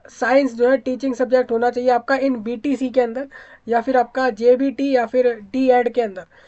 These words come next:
diploma in education को डीएड कहा जाता है। तो ये सारा आपका रहेगा, मतलब कि टीजीटी में अप्लाई करने के लिए ग्रेजुएट होना ज़रूरी है सोशल साइंस में, अगर सोशल साइंस में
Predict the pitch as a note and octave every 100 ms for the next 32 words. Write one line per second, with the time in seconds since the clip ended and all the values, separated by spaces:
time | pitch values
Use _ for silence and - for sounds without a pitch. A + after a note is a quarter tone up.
0 | _ _ - A#3 B3+ B3+ C4 C4 A#3+ -
1 | A3+ G#3+ A3+ A#3 A3+ B3 A#3+ G#3+ G#3+ A#3
2 | A#3 A3 A3+ A3+ G#3+ B3 C#4 A#3 A#3 A#3+
3 | A#3+ A#3 A3+ A#3 A3 A#3 B3 A#3 C4 B3
4 | C4 A3 B3+ C4 C#4 C#4+ C#4 B3+ A#3+ A#3+
5 | A#3+ A#3 A#3 B3+ A#3 G#3 G#3 A3 A#3 C4
6 | A#3+ B3+ B3 A#3+ A#3+ A#3+ B3 A3+ G#3+ A#3+
7 | A3+ A3+ A3+ B3 A#3+ A#3+ G#3+ A#3 A3 B3+
8 | A#3+ A#3+ A3+ B3+